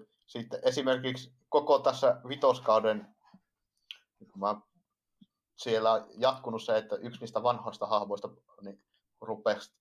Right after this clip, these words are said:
tämmöiseksi erakoksi, ja se käytännössä lä-, lähti <laughs> tämmöisen idealistisen, vähän kommunistisen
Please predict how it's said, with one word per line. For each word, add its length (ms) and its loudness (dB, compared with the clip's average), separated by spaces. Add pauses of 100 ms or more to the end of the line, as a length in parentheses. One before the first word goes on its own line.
(100)
tämmöiseksi 480 -8
erakoksi, 680 2 (300)
ja 120 -4
se 180 -2 (1200)
käytännössä 500 -2
lä-, 180 2
lähti 360 -2 (100)
<laughs> 80 -14
tämmöisen 360 -2
idealistisen, 720 0
vähän 240 2
kommunistisen 840 0